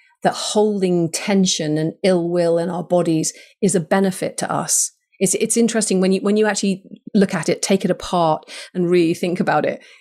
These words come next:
It's actually, you're just thinking, "Actually, this isn't a good deal." But, and you may have heard some of those wonderful sayings, like the one about taking, you know, like, uh, holding on to resentment is like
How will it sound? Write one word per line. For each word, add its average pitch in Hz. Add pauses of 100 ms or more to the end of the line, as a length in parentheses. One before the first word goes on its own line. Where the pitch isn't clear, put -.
(120)
It's 175
actually, 160
you're 180
just -
thinking, 170
"Actually, 185
this 175
isn't 185
a -
good 160
deal." 160 (380)
But, -
and 202
you 196
may 190
have 185
heard 180
some 190
of 175
those 170
wonderful 175
sayings, 160
like 156
the 170
one 170
about 160
taking, -
you 180
know, 160
like, -
uh, 147
holding 170
on 170
to 170
resentment 165
is -
like 160